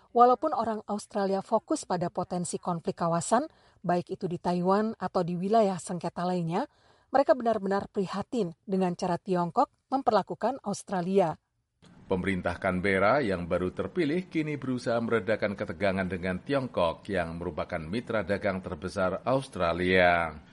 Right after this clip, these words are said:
Speaker 2: Tetapi para analis mengatakan ketegangan baru telah muncul baru-baru ini ketika Beijing berupaya meningkatkan keamanan dan kehadiran perdagangannya di Pasifik,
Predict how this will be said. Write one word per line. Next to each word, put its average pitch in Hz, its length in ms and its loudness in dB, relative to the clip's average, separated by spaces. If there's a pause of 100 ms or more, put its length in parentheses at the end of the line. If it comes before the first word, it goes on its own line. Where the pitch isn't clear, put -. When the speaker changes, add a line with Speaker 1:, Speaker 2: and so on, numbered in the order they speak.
Speaker 2:
Tetapi 185 500 2
para 165 240 2
analis 147 320 0
mengatakan 135 720 -2
ketegangan 90 560 -2
baru 92 480 4
telah 90 320 -2
muncul 110 480 -2
baru-baru 87 560 -2
ini 127 240 -6
ketika 90 320 -6
Beijing 98 480 -4
berupaya 92 400 -2
meningkatkan 143 880 -6
keamanan 104 640 0
dan 90 160 0
kehadiran 90 640 -2
perdagangannya 90 960 -4
di 131 240 -4
Pasifik, 135 720 -6